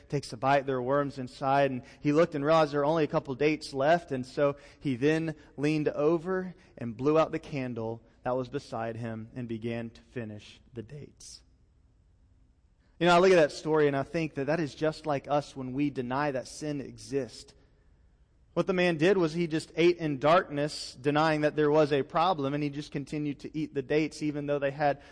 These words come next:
the worms inside. And what happens is when we live in denial, what we are doing is we are just like that man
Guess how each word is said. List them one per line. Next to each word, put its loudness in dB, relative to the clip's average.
the 2
worms 0
inside. 0
And 0
what 4
happens 0
is 0
when -6
we 0
live 4
in 0
denial, 2
what 2
we 2
are 4
doing 2
is -2
we -2
are -4
just -6
like -2
that -2
man -8